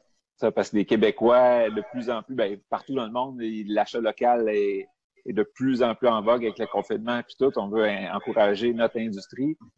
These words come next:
Fait que si on, c'est sûr que quand c'est le double du prix, les gens y pensent deux fois. Mais là, vous êtes pas mal proche des, des prix, fait que ça va être le fun, ça. Les gens vont sûrement faire le switch assez vite pour leur bar.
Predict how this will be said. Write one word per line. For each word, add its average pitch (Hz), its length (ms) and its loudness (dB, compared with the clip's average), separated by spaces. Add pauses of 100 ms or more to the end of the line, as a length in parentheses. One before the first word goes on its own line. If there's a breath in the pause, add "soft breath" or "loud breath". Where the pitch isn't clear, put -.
Fait 101 120 -2
que 104 300 0
si 131 500 2
on, 113 280 0
c'est 104 180 -6
sûr 131 240 2
que 117 240 2
quand 107 220 2
c'est 110 140 -4
le 101 120 -4
double 117 220 2
du 98 120 -8
prix, 131 360 0
les 101 160 2
gens 113 80 0
y 120 100 -4
pensent 110 260 0
deux 107 220 -2
fois. 120 260 4 (460 loud breath)
Mais 104 140 0
là, 113 140 4
vous 101 140 -2
êtes 107 120 0 (200)
pas 107 120 2
mal 107 180 0
proche 113 420 0
des, 98 220 -4
des 92 140 -6
prix, 110 260 -6
fait 95 140 -8
que 95 260 0
ça 87 140 -2
va 90 60 0
être - 80 -10
le 92 60 -6
fun, 95 300 -4
ça. - 160 -10 (800)
Les 104 120 2
gens 101 160 2
vont 101 160 2
sûrement 107 360 2
faire 110 180 4
le 104 140 2
switch 113 340 -4
assez 104 240 -2
vite 104 220 -4
pour 98 100 -6
leur 92 180 2
bar. 92 380 -4